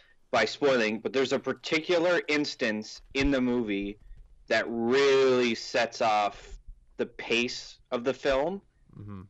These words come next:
Speaker 1: And from then on, my heart was pounding harder and faster than any other time I've seen any other movie in my entire life.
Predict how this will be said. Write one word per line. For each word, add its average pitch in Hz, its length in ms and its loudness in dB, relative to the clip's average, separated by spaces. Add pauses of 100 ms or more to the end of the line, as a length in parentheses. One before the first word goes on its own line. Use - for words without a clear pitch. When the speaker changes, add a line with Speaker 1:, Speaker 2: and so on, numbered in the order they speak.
(160)
Speaker 1:
And 135 180 0
from 120 220 0
then 127 240 2
on, 131 420 -2
my 120 240 0
heart 139 320 0
was 123 140 -6
pounding 123 420 0
harder 120 680 -2 (240)
and 113 160 -6 (160)
faster 120 680 0 (760)
than 117 220 0
any 131 300 2
other 135 180 2
time 127 340 -2
I've 110 200 0
seen 113 380 -6
any 120 220 2
other 110 200 4
movie 113 320 -2
in 104 60 -6
my 104 120 -2
entire 98 480 -2
life. 90 260 -4